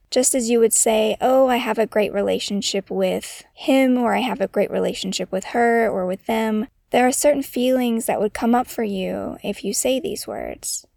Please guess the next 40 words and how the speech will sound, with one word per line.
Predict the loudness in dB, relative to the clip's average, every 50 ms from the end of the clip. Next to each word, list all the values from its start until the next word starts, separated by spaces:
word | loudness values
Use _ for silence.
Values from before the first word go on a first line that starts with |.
| _ -2
And | 0 2 2
that's | 2 2 0 -2 -2
what | -2 -2
we're | -2
trying | -4 -4 -6 -6 -4 -4 -4
to | -6
cultivate, | -8 -6 -8 -8 -6 -8 -10 -8 -4 -4 -4 -4 -4 -8 -12 -16 _ _ -4
but | -4 -4 -4
toward | -4 -4 -2 -2 -2
ourselves. | -2 -2 -2 -2 -2 -2 -2 -4 -6 -8 -10 -10 -12 -12 -14 -14 -16 _ _ _ -6
I | -4
want | -2 -2 -2 -2
you | -2 -2
to | -2
have | -4 -4 -6 -6 -4
the | -4 -2
same | 0 0 0 0 0 -2 -2 -2 -2
happy, | -4 -4 -6 -6 -6 -4 -4 -6
positive | -6 -6 -8 -6 -6 -6 -6 -6 -6 -8 -8
feelings | -6 -4 -2 -2 -2 -2 -4 -8 -8 -10 -10 -10 -12 -14 -16 _ _ -4
when | -2 -2 -2
you | -2
say, | -2 -4 -4 -4 -6 -6
"I | -6 -6
have | -6 -4 -2 -2
a | -2 -2
great | 0 0 0 0
relationship | 0 -2 -2 -2 -2 -4 -4 -6 -6 -6 -6 -8 -8 -8
with | -10 -8
myself," | -8 -8 -8 -8 -8 -8 -8 -8 -10 -10 -12 -16 _ _ _ -8
as | -6 -2
if | -2 -2 -2 0
you | -2
were | -2 -2
talking | -2 -2 -4 -4 -4 -6 -8 -6 -6 -6 -6
about | -6 -6 -6 -6 -6 -8 -8 -10
a | -8
really | -8 -6 -6 -6 -6
good | -4 -4 -4 -4
friend. | -4 -6 -6 -6 -6 -6 -8 -10 -12 -12